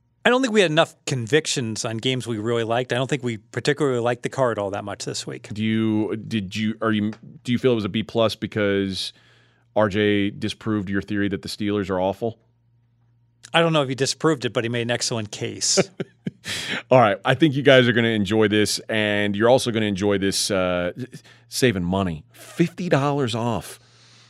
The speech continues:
Speaker 2: Coupon code, code, coupon code, gold fifty, gold five zero. Go to pregame dot com,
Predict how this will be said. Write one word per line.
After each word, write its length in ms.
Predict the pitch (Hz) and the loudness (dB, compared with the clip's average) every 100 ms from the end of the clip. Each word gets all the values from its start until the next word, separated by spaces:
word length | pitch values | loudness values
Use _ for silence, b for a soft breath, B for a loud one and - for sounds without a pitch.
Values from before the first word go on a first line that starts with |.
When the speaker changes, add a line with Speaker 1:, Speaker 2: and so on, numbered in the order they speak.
| b b - | b b 0
Speaker 2:
Coupon 420 | 147 151 147 139 | 2 6 4 4
code, 500 | - 127 123 123 - | 2 6 6 4 -2
code, 380 | - 127 120 117 _ _ | 0 4 4 2 _ _
coupon 360 | - 120 104 92 | -14 -10 -8 -8
code, 460 | - 101 95 82 - _ _ _ - 101 | -8 -6 -6 -8 -12 _ _ _ -12 0
gold 500 | 123 123 143 143 160 _ _ | 6 8 8 6 0 _ _
fifty, 580 | - - 123 - 71 - _ 90 | -8 2 2 2 -10 -12 _ 0
gold 300 | 107 123 127 | 4 6 4
five 300 | 123 113 120 | 2 2 2
zero. 240 | 92 82 | 0 -2
Go 160 | 80 104 | 0 -2
to 80 | 101 | -2
pregame 380 | 113 110 110 | -2 -2 0
dot 180 | 107 101 | 0 0
com, 300 | - 107 143 | -2 -6 -6